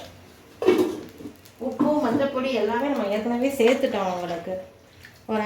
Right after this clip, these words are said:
அஞ்சு நிமிஷம் கொதிச்சதுக்கப்புறம் நம்ம எடுத்து வச்சிருந்த தேங்காயை பால் எடுத்து வச்சுக்கிடுவோம். தேங்காய் பால் ஊற்றிட்டு மீன் சேர்த்து அப்படியே இறக்கிடலாம். இது வேகமாக ரெடி பண்ணிடலாம் உங்களுக்கு.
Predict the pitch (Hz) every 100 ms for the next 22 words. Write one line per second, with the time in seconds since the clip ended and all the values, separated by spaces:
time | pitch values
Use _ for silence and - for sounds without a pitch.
0 | 208 208 220 226 320 240 240 262 277 220
1 | 214 214 233 - - - - 226 220 240
2 | 277 254 240 208 202 214 247 247 226 262
3 | 196 214 233 196 - 180 - 185 190 175
4 | 170 - - - - 233 247 262 240 226
5 | 214 208 240 247 226 226 440 - - -
6 | - 254 262 - 214 294 269 208 202 180
7 | 285 196 185 190 190 196 202 240 247 285
8 | 269 214 226 220 208 190 185 185 180 170
9 | 185